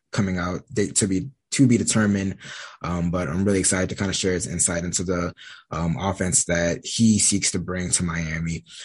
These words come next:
Um, but the second half of our talk was, you know, just kind of all encompassing. You know, we talked a lot about, um, just what the past couple weeks have been like for him, you know, being introduced as, as head coach of the Dolphins, getting his staff, um, getting ready for free agency and the draft, and just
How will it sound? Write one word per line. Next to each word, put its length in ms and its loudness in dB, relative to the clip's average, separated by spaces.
Um, 300 -2
but 100 0
the 60 2
second 280 6
half 220 6
of 80 6
our 140 4
talk 280 0
was, 340 0
you 60 -2
know, 140 -2
just 180 0
kind 200 2
of 200 -4
all 240 -6
encompassing. 560 -2
You 80 -2
know, 80 -2
we 100 -2
talked 260 0
a 40 -2
lot 200 0
about, 320 0
um, 260 -2
just 180 2
what 260 2
the 80 -6
past 280 -2
couple 180 -6
weeks 200 0
have 180 -8
been 460 2
like 260 -2
for 80 -4
him, 240 2
you 80 0
know, 380 -4
being 220 0
introduced 520 -2
as, 120 0
as 160 -4
head 200 -4
coach 220 0
of 60 0
the 60 -2
Dolphins, 560 2
getting 200 2
his 180 -2
staff, 640 2
um, 240 -4
getting 240 0
ready 240 0
for 200 -6
free 220 0
agency 520 2
and 100 -6
the 60 -10
draft, 460 0
and 100 -2
just 200 -2